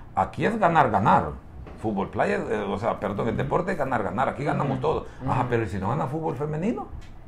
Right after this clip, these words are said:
Speaker 1: ¿Quién gana? Nadie, nadie, pues entonces ¿quién se va a, a atrever a, a dar ese pasito de apoyo? Pues entonces con un éxito, con una clasificación que ganemos a, a estos Juegos Mundiales, fútbol femenino va a tener más,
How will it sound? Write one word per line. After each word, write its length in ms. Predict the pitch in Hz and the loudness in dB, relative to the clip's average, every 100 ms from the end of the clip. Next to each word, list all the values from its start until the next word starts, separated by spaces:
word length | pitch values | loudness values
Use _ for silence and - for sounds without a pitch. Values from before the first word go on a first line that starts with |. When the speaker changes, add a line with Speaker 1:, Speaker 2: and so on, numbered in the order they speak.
| - | -6
Speaker 1:
¿Quién 180 | 143 147 | -2 0
gana? 240 | 113 80 69 - | 0 -2 -8 -10
Nadie, 500 | 80 110 175 311 - - - - - | -6 -4 0 0 0 -6 -14 -14 -8
nadie, 240 | 113 180 196 | -4 -2 0
pues 160 | 147 | 0
entonces 260 | 101 113 117 | 0 -2 -2
¿quién 220 | 131 147 | -2 -2
se 80 | 160 | 2
va 160 | 165 | 4
a, 380 | 165 151 143 139 | 4 4 4 6
a 20 | |
atrever 400 | 131 131 127 165 | 2 0 0 4
a, 220 | 147 - - - - | 6 4 0 -14 -8
a 100 | 107 | -4
dar 160 | 123 143 | -2 -2
ese 140 | 139 | -4
pasito 580 | - 135 151 - 123 95 - - | -6 -6 -6 -6 -4 -6 -8 -14
de 140 | - 92 | -8 -8
apoyo? 420 | - 190 277 135 | -4 -4 -2 -4
Pues 160 | 135 120 - - | -4 -8 -12 -8
entonces 360 | 98 101 107 101 | -4 -2 0 0
con 160 | 104 98 | 0 2
un 400 | 101 117 139 175 | 2 2 0 0
éxito, 960 | 143 127 117 107 95 87 87 95 95 | -2 -4 -2 0 2 2 0 -2 -4
con 320 | - 95 92 104 | -4 -4 -4 -4
una 220 | 135 135 | -4 -2
clasificación 680 | 147 135 123 131 135 131 113 | -2 -2 -4 -2 -2 -2 -2
que 100 | 110 | -2
ganemos 500 | 101 117 135 123 - - - | -2 -2 -2 -2 -2 -8 -4
a, 60 | - | -2
a 80 | |
estos 260 | 120 131 113 | -2 -2 -2
Juegos 240 | 123 127 | 0 0
Mundiales, 560 | 120 123 147 113 131 160 - - - - | 0 0 2 2 2 -4 -8 -16 -14 -6
fútbol 320 | 98 95 82 - - | 0 0 -2 -8 -6
femenino 720 | 90 73 69 101 151 175 - - - - 185 | -6 -4 -2 0 0 -2 -6 -12 -18 -12 -4
va 60 | 95 | -2
a 80 | |
tener 280 | - 87 90 | -2 -6 -4
más, 200 | 87 95 | 0 0